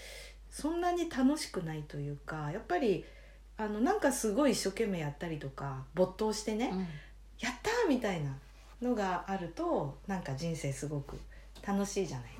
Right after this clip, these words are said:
Speaker 1: いですか。
Speaker 2: うん。
Speaker 1: まあ、それで感謝されるとか、人の役に立った実感があるとなおいいなと思うんだけど、うーん、別に生きるのに目的はないって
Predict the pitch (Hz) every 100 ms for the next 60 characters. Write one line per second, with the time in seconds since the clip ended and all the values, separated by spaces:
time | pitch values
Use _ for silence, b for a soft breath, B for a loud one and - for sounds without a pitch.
0 | 196 196 175 147 143 B B B B B
1 | 311 269 302 294 277 277 311 294 208 208
2 | 165 170 170 165 151 262 262 226 190 -
3 | 220 220 214 214 214 165 180 - 147 151
4 | - 165 175 185 180 147 147 202 156 175
5 | 170 151 160 - 147 214 208 151 143 143
6 | 147 B B B B B - 226 226 220
7 | 220 220 214 214 214 B B 208 208 247
8 | 277 285 277 254 226 330 440 427 226 160
9 | 143 - 196 214 214 226 233 202 - -
10 | 156